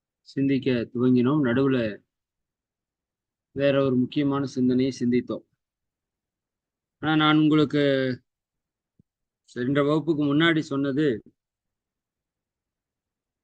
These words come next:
இந்த பிரம்ம ஞானம் பற்றிய ஒரு ஆழமான சிந்தனையை நாம் அனைவரும் பெற வேண்டும் அப்படிங்கிறது தான் எல்லா மகான்களுடைய விருப்பம்.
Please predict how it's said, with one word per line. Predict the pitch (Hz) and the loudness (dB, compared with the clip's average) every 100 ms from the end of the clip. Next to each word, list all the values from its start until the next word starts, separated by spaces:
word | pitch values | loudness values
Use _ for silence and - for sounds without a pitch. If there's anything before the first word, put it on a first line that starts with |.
| _ | _
இந்த | 127 127 | -6 -6
பிரம்ம | 131 147 190 202 | 0 2 4 4
ஞானம் | 170 156 165 180 | 4 4 4 2
பற்றிய | 160 135 - 147 165 185 175 | -2 -6 -4 -2 2 2 2
ஒரு | 139 | 0
ஆழமான | 123 135 151 143 139 147 147 120 104 _ _ _ _ _ _ _ _ _ | 0 0 0 -2 -2 -2 -4 -6 -10 _ _ _ _ _ _ _ _ _
சிந்தனையை | - 147 147 143 139 143 165 170 165 - _ | -4 0 2 2 0 2 4 4 2 -6 _
நாம் | - 127 127 120 113 - _ | -6 -2 0 -2 -4 -8 _
அனைவரும் | 123 143 151 143 143 160 | -4 0 2 2 0 0
பெற | 143 127 127 | -2 -2 0
வேண்டும் | 123 120 120 131 110 - _ _ _ _ _ _ _ _ _ _ _ 123 | 0 0 0 0 -2 -8 _ _ _ _ _ _ _ _ _ _ _ -6
அப்படிங்கிறது | 135 143 143 131 127 123 | -2 0 0 -2 -2 -2
தான் | 160 160 123 113 104 - _ | -2 0 -2 -4 -8 -16 _
எல்லா | - 120 127 151 151 139 | -8 -2 0 2 2 0
மகான்களுடைய | 127 147 151 139 123 117 127 139 113 101 _ _ - | 0 0 0 0 0 0 0 -2 -4 -10 _ _ -6
விருப்பம். | 120 131 117 - | -4 -4 -6 -12